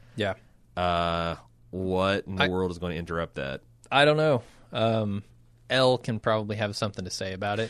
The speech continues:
Speaker 2: There's another moment I, I forgot about where, uh, Mike and Elle kinda reconcile after she saves them, and she confesses to being a monster, and he's like, "No, no, you saved me," and they hug, and then Dustin comes in with, like, the,
Speaker 1: <laughs>
Speaker 2: the over everybody group hug.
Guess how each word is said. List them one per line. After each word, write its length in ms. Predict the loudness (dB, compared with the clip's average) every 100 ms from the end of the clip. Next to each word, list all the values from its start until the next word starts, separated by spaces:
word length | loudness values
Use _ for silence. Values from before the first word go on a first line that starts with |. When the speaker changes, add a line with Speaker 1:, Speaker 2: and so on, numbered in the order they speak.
| 0
Speaker 2:
There's 200 | 4 6
another 520 | 6 6 6 6 4 4
moment 520 | 2 2 2 0 -2 -12 -20 -20 -20 -20 -16 -4
I, 220 | 0 0
I 20 |
forgot 400 | 0 0 2 2
about 360 | 2 2 2 2
where, 600 | 2 2 2 2 0 -2
uh, 280 | -4 -2 -2
Mike 440 | 0 4 4 2 -2
and 160 | -8 -4
Elle 220 | 0 0 0
kinda 240 | -2 -2
reconcile 760 | 0 -2 -2 -2 2 2 2 2
after 320 | 0 0 -4
she 180 | -8 -8
saves 420 | -2 0 -2 -2
them, 280 | -6 -4 -4
and 140 | -6
she 140 | -8 -8
confesses 480 | -6 -4 -4 -4
to 80 | -8
being 220 | -6 -4
a 40 | -2
monster, 420 | 0 0 -2 -6
and 60 | -4
he's 60 | -4
like, 100 | -4
"No, 120 | -4
no, 120 | -2
you 140 | -4 -4
saved 340 | -2 -2 -2
me," 100 | -2
and 100 | -2
they 120 | -4
hug, 420 | -2 2 2 2
and 180 | -2 -2
then 140 | -2 0
Dustin 380 | -2 -2 -8
comes 340 | -4 -4 -4 -6
in 280 | -4 -4 -6
with, 200 | -6 -4
like, 260 | -4 -2
the, 380 | 0 0 0 -4 0 2 2
Speaker 1:
<laughs> 240 | -2 -2
Speaker 2:
the 160 | 0 2
over 340 | 4 4 6
everybody 520 | 6 4 6 6 4
group 300 | 0 -2 0
hug. 420 | 2 4 4 0